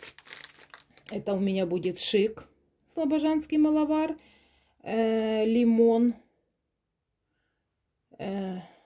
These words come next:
лимон и черника. Э, потом будет вот такой вот Шик банное. Это тоже уже старикашечка, уже такого не делают, не производят.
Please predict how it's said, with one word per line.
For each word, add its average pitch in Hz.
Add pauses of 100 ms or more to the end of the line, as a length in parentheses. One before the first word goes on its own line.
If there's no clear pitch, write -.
(1600)
лимон 294 (120)
и 269 (420)
черника. 214 (1200)
Э, 190
потом 226
будет 175 (120)
вот 208
такой 180
вот 170
Шик - (580)
банное. 202 (280)
Это -
тоже 226
уже 220
старикашечка, 220
уже 175
такого 170
не 165
делают, 262
не 180
производят. 233